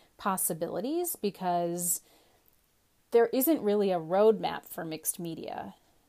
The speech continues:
in the way that there can be maybe a little bit more by following a certain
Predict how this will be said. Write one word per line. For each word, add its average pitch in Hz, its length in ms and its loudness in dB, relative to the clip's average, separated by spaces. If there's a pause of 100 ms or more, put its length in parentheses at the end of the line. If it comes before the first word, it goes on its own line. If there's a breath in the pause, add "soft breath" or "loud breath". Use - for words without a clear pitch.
(220)
in 185 360 -4
the 175 100 -2
way 185 420 0
that 170 320 -2 (240)
there 185 720 -2 (160)
can 370 320 0
be 220 180 2
maybe 190 320 0
a 185 80 2
little 247 240 2
bit 208 160 0
more 185 360 -4
by 165 180 0
following 180 1000 -6
a 202 40 -8
certain 185 680 -6